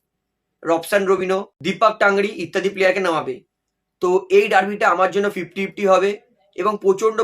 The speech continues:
প্রচণ্ড টাফ কম্পিটিশন হবে, এতে কোনো সন্দেহ নেই। এবং আমি বলতে পারি এই ডার্বিটা ড্র হওয়ার সম্ভাবনা কিন্তু খুবই কম। অবশ্যই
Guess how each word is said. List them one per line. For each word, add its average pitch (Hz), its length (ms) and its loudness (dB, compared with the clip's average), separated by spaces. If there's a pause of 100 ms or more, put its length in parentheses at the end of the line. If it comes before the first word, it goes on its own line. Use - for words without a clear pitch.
প্রচণ্ড 196 300 0 (140)
টাফ 196 160 4 (100)
কম্পিটিশন 190 420 -2
হবে, 190 140 -2
এতে 180 140 -6
কোনো 196 180 -6
সন্দেহ 170 240 -2 (100)
নেই। 202 100 -4 (440)
এবং 190 160 0 (100)
আমি 214 180 2
বলতে 208 220 2
পারি 214 180 -4
এই 185 100 0
ডার্বিটা 175 280 0 (100)
ড্র 170 80 2 (100)
হওয়ার 190 220 4
সম্ভাবনা 180 400 -2
কিন্তু 190 240 -4
খুবই 180 260 -8
কম। 190 140 2 (540)
অবশ্যই 208 460 0